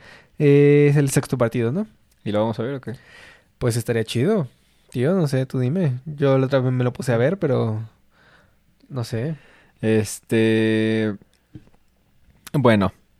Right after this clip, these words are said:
Speaker 1: Ajá.
Speaker 2: algo que te iba a comentar aparte.
Speaker 1: A ver, dime, dime.
Speaker 2: De esto específicamente. ¿Tú
Speaker 1: Ujú.
Speaker 2: crees? ¿Tú crees que, que, que, que se anime también, a, por ejemplo, a otros lados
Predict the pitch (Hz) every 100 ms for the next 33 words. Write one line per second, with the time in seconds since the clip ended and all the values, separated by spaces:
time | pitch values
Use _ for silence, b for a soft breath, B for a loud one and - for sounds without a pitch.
0 | _ - 135 - 156 - 120 123 127 -
1 | 104 98 95 104 101 - 90 - - -
2 | _ 143 127 123 123 120 123 143 202 -
3 | b b b b b 110 107 117 117 -
4 | 107 - 107 123 123 110 107 104 - _
5 | - 160 175 233 240 - - - _ _
6 | _ _ _ _ _ - 110 117 107 -
7 | - - 110 98 104 95 104 104 107 -
8 | _ _ _ 113 - 107 104 120 139 135
9 | - 101 107 117 113 - - 104 107 117
10 | 110 110 - 117 104 110 110 110 -